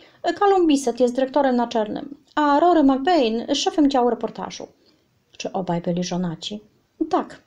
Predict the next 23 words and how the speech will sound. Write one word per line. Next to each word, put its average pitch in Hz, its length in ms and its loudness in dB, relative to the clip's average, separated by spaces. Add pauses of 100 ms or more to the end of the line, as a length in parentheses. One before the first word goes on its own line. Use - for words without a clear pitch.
(340)
potwierdziła 190 500 -8
Felicity. - 600 -14 (480)
„Czy 311 100 -8
to 269 120 -2
znaczy, 262 380 -2
że 240 360 0 (220)
mogło 247 420 2
ją 240 160 0
przygnębiać 226 640 -2
to, 233 220 2
że 233 160 0
pociąga 233 440 0
jedynie 226 320 0
żonatych 202 380 -2
mężczyzn?” 202 500 -2 (840)
„Nie, 208 480 -2 (160)
w 208 100 -6
ogóle 214 260 -2
nie 190 120 -2
miałam 180 260 -2
tego 180 240 -6
na 175 140 -2
myśli. - 480 -8